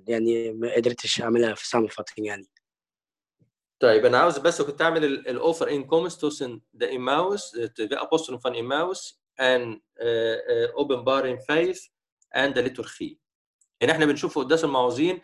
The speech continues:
Speaker 2: هنا قال في صلوات القديسين، فيرس أخت.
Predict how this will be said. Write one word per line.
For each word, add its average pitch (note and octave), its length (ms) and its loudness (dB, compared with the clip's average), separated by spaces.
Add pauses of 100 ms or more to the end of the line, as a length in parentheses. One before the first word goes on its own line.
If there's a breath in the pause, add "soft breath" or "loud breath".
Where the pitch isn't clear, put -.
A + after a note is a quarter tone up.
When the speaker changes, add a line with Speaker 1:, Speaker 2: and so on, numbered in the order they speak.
(220 soft breath)
Speaker 2:
هنا E3+ 220 4
قال E3+ 180 4
في - 160 -4
صلوات E3 360 2
القديسين، C3+ 720 -4
فيرس - 280 -4
أخت. - 520 -6